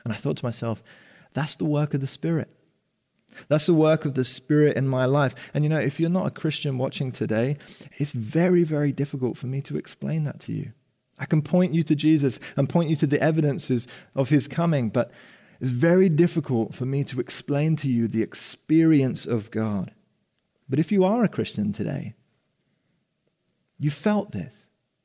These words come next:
You have felt what Paul describes in Romans five of the,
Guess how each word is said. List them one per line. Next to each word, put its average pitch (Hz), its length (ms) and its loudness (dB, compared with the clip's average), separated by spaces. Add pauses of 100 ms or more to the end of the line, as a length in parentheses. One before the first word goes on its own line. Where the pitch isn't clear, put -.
(220)
You 170 120 6
have 156 80 4
felt 190 320 2
what 135 140 4
Paul 170 200 4
describes 147 440 2
in 135 140 0
Romans 143 340 2
five 151 500 -2
of 117 140 -2
the, - 100 0